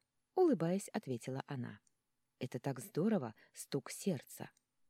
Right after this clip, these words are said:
Тёплые губы поцеловали её в макушку.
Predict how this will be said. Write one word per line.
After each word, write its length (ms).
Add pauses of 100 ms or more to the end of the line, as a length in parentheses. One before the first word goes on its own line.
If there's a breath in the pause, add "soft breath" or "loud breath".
(500 loud breath)
Тёплые 460
губы 380
поцеловали 680
её 340
в 80
макушку. 680